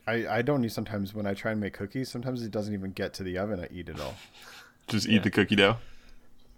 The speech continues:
Speaker 1: I'm just eating the goddamn cookie
Speaker 3: Yeah.
Speaker 1: dough.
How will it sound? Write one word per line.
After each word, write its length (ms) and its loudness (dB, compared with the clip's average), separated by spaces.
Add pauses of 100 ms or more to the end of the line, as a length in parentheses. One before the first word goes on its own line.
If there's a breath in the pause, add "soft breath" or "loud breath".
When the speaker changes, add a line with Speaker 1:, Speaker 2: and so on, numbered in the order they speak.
(160)
Speaker 1:
I'm 100 -2
just 240 2 (560 loud breath)
eating 240 4
the 80 6
goddamn 400 8
cookie 220 4
Speaker 3:
Yeah. 120 2
Speaker 1:
dough. 200 -6